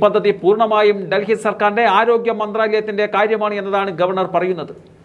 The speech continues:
ഗവർണർക്ക് വേണ്ടി കഴിഞ്ഞ ദിവസം കോടതിയിൽ ഹാജരായത് മുതിർന്ന അഭിഭാഷകനായ സഞ്ജയ് ജെയിനാണ്. ഒരു തരത്തിലുള്ള ഫണ്ടിനും ഗവർണർ തടസ്സമല്ല എന്നതാണ് ഗവർണർക്ക് വേണ്ടി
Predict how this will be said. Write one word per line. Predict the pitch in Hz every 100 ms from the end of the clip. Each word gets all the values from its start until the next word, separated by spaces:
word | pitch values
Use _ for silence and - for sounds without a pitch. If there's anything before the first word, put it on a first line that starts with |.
| - - - - - - 117
ഗവർണർക്ക് | 143 165 202 196 202
വേണ്ടി | 196 190 190
കഴിഞ്ഞ | 180 196 196
ദിവസം | 196 208 175
കോടതിയിൽ | 180 190 202 202 147
ഹാജരായത് | 170 202 208 202 196 196 185 - - _
മുതിർന്ന | 180 247 262 262
അഭിഭാഷകനായ | 233 254 269 262 247 247 233 226
സഞ്ജയ് | - 202 208 165
ജെയിനാണ്. | 185 135 92 - - _ _ _ _ _ _ 165
ഒരു | 254 294
തരത്തിലുള്ള | 262 254 262 269 262 262
ഫണ്ടിനും | 233 262 269 147 - - 120 113
ഗവർണർ | 202 240 247 247 -
തടസ്സമല്ല | 208 233 - 277 269 262
എന്നതാണ് | 240 240 220 170 120 - 131 151
ഗവർണർക്ക് | 196 233 233 226
വേണ്ടി | 220 208